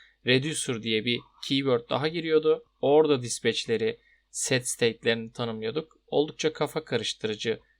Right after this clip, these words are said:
bir sintaksı vardı. Toolkit'te aslında yani normal Redux'a göre bir tık daha iyileştirme olsa da bana hala Zustent'in sintaksı bir tık daha kolay geliyor. Bakalım kullanımı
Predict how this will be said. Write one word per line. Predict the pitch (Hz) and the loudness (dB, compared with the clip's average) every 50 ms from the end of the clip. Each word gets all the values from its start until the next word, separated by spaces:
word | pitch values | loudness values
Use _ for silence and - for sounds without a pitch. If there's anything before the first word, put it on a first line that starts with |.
| _ _ - | _ _ -8
bir | 127 | -6
sintaksı | 120 - - 113 104 - 104 101 - - - 113 | -6 -4 -4 -4 -2 -2 -4 -4 -4 -4 -2 -2
vardı. | 107 104 110 127 - 78 - - _ _ _ _ _ _ _ - | 0 0 -2 -2 -2 -4 -4 -4 _ _ _ _ _ _ _ -4
Toolkit'te | - 160 185 202 202 - 190 - _ - 185 | 0 2 2 2 2 -2 -8 -6 _ 0 2
aslında | 180 170 156 - - - 156 143 139 139 147 - - _ _ _ _ _ _ - | 4 4 2 0 -2 -4 -4 -4 -2 -2 -2 -2 -4 _ _ _ _ _ _ -4
yani | 135 131 127 127 123 123 127 - 139 | 0 0 2 2 0 -2 -4 -4 -2
normal | 143 143 143 143 147 147 143 143 | -2 0 0 2 0 0 0 0
Redux'a | 143 143 147 143 139 - - 160 | 0 2 2 2 2 2 0 -2
göre | 147 131 120 113 117 117 117 _ _ - | 0 4 4 4 4 4 0 _ _ -6
bir | - - | -6 -4
tık | - 143 - _ - | -4 -8 -6 _ -4
daha | 131 127 135 | -2 0 0
iyileştirme | 131 135 135 131 127 131 127 - - - 135 127 123 123 | -2 -2 0 0 0 0 0 -2 -4 -6 -6 -4 -4 -2
olsa | 117 147 160 156 156 - 135 117 | 0 2 0 0 0 -2 -2 0
da | - 131 151 - _ _ _ _ _ _ _ _ - | 0 0 -2 -2 _ _ _ _ _ _ _ _ 4
bana | 151 156 151 135 123 123 147 | 4 4 4 4 2 2 4
hala | 160 156 139 117 123 127 135 | 6 6 6 6 4 2 2
Zustent'in | 135 135 143 143 - - - 127 113 110 - - 143 156 156 _ _ _ _ | 0 -2 -8 -8 -6 -2 0 0 0 0 -2 -6 -6 -6 -8 _ _ _ _
sintaksı | - - - 139 120 117 - 104 - - - - 160 156 160 | -10 -6 -4 -4 -2 0 -2 -2 -2 -2 0 0 0 0 0
bir | 165 147 135 | -4 -6 -4
tık | - 120 - - | -4 -6 -4 -2
daha | - 113 139 156 | -2 0 0 -2
kolay | - - 143 131 135 131 127 | -2 0 2 4 4 4 4
geliyor. | 113 110 104 - 117 117 | 2 0 -2 -2 -4 -2
Bakalım | - 147 - - 175 180 175 | -2 -4 -2 -4 -6 -6 -6
kullanımı | - - - 156 151 147 143 127 120 120 123 135 - | -10 -8 -6 -2 0 0 2 2 0 -2 -4 -6 -8